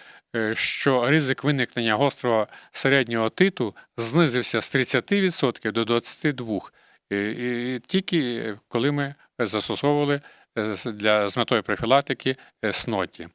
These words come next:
Е, також, е, слід пам'ятати, що саме ксилітол забезпечує важливі, е, е, в лікуванні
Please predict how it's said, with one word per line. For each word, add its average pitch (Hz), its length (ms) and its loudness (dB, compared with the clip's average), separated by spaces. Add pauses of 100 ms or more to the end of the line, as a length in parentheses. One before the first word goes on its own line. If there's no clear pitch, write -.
(1120)
Е, 110 460 -2
також, - 560 0 (1600)
е, 113 1120 0
слід 165 320 2
пам'ятати, 147 580 4
що - 280 0
саме 156 460 4
ксилітол 139 600 2
забезпечує 131 680 2
важливі, 143 640 2
е, 123 40 0
е, 107 1500 -2 (220)
в 110 220 2
лікуванні 127 800 2